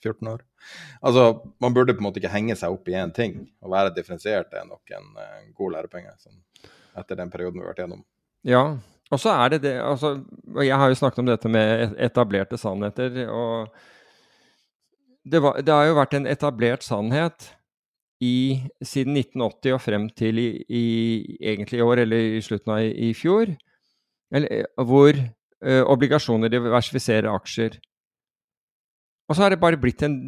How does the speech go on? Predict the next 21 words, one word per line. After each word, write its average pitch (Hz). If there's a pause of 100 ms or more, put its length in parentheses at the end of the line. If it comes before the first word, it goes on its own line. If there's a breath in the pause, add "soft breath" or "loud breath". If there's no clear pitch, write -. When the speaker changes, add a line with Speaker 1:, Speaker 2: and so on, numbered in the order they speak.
(160)
Speaker 2:
en 139
etablert 139
sannhet, 139
og 165
du 165
skulle 147
da 135
ha 120
en 135
seksti 131
førti 113
pa-, 120
på -
portefølje, 120
eller 120
hva 107
du, 120
du 123
skulle 135
ha, 196
men 156